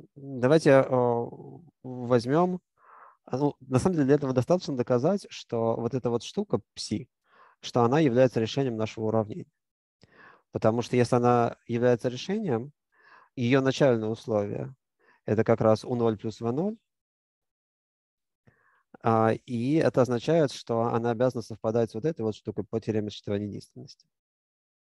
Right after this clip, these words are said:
Поэтому остается доказать, что сумма решений это решение.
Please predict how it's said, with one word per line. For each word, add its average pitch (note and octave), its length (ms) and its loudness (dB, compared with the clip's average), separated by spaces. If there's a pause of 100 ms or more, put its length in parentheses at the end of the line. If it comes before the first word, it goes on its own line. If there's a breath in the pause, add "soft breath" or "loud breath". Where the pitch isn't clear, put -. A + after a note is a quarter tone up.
(1040)
Поэтому B2+ 260 2
остается D#3+ 280 2
доказать, B2+ 420 2
что - 200 -10
сумма B2+ 280 -4
решений C3 360 -2
это A#2 160 -2
решение. A#2 420 -6